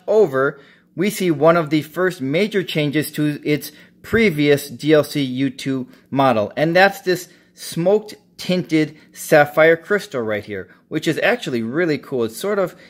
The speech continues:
it is actually really rare to see a tinted, a tinted, uh, sapphire crystal, uh, back like this. And it is exposing their B E thirty-six A E automatic chronometer with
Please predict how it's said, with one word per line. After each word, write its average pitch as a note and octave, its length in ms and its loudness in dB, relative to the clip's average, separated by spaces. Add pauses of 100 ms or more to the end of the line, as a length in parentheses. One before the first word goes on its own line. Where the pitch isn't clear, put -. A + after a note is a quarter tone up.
(160)
it D3+ 160 -2
is D3 100 -4
actually E3+ 280 2
really C3 260 0
rare B2+ 240 4
to A#2 80 -2
see A2+ 440 -6 (960)
a E3 100 8
tinted, D#3 540 -4
a C3 80 2
tinted, B2+ 580 -4 (320)
uh, A#2+ 140 0
sapphire A#2+ 420 4
crystal, A2+ 540 -6 (160)
uh, G#2+ 300 -2
back C3+ 380 2
like G2+ 220 -4
this. F#2 260 -12
And D#3 280 2 (240)
it E3+ 120 0
is A3 160 4
exposing D#3+ 800 0 (220)
their D3 160 4
B E3 340 -4
E F3 300 -4
thirty-six E3+ 760 -2 (100)
A D#3+ 140 6
E F3 540 -2
automatic C#3+ 600 2
chronometer C3+ 680 0
with F#3 200 2